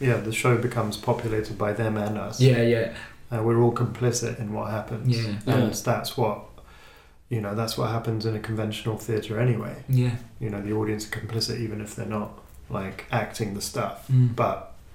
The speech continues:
Speaker 1: we're taking it, we're sort of breaking that down and yet retaining it.
Speaker 2: Yeah.
Speaker 3: Well, it seems to be getting <clears throat> a bit of attention already. I mean, there's a,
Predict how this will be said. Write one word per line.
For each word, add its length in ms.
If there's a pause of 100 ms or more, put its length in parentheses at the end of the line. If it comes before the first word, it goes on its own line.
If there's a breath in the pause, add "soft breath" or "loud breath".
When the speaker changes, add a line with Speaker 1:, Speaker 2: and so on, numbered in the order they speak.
(220)
Speaker 1:
we're 220
taking 460
it, 200 (100)
we're 100
sort 160
of 80
breaking 340
that 200
down 400 (240)
and 140
yet 340 (220)
retaining 420
it. 140 (240)
Speaker 2:
Yeah. 280 (680 loud breath)
Speaker 3:
Well, 120
it 40
seems 240
to 80
be 60
getting 480
<clears throat> 40 (200)
a 80
bit 160
of 60
attention 400
already. 360
I 40
mean, 340
there's 200
a, 180